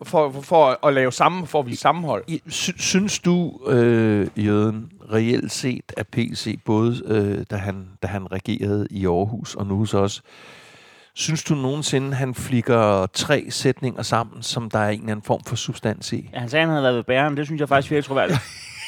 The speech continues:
Speaker 1: Ja, øh, men
Speaker 2: Ej, han
Speaker 1: han, han er jo nok mere en,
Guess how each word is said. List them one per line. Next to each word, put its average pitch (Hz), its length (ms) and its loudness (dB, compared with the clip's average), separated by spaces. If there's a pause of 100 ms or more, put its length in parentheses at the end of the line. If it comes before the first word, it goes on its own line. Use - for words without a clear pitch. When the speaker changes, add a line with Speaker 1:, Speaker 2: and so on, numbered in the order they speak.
(1200)
Speaker 1:
Ja, 147 300 2
øh, 143 60 -6 (440)
men 180 80 0
Speaker 2:
Ej, 151 240 6
han 135 140 4
Speaker 1:
han, 185 200 2
han 180 180 2
er 196 80 8
jo 190 60 8
nok 180 200 6
mere 170 300 4
en, 131 420 -6